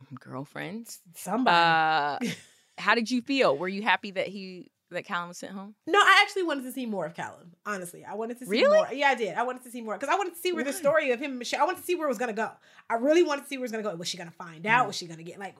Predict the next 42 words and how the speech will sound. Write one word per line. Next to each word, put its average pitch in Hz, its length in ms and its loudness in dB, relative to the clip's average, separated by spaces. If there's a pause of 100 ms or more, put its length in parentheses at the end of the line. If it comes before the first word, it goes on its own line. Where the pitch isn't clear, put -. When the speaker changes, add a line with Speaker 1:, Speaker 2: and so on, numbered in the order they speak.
(120)
Speaker 2:
I 285 180 0
wanted 349 320 0
to 330 160 -10
see 311 160 -10
where 254 280 0
this 254 220 -8
situation 226 400 -10
was 208 100 -14
gonna 190 180 -10
go. 180 160 -10 (240)
However, 285 480 6
I - 20 -2
Speaker 1:
Mm-hmm. 220 240 -4
Speaker 2:
do 254 140 -4
believe 247 260 -2
with 226 140 -6
him 240 120 -4
out 185 140 -12
of 190 60 -16
the 185 60 -14
game, 208 260 -6
Michelle 202 340 -6
will 202 160 -6
be 185 140 -10
more 175 200 -12
focused. - 560 -12 (260)
And 196 120 -4
so 190 120 -2
that's 160 120 -12 (180)
Speaker 1:
That's 190 180 2
Speaker 2:
gonna 170 100 -2
Speaker 1:
fair. 131 100 -4
Speaker 2:
be 120 60 -8
interesting 175 480 -14
to 180 80 -14
see. 156 340 -14 (100)
Speaker 1:
That'll 151 180 -4
be 135 60 -6
Speaker 2:
So, 208 180 2
Speaker 1:
good. 190 80 -4
Speaker 2:
but 208 120 -4
yeah, 240 120 2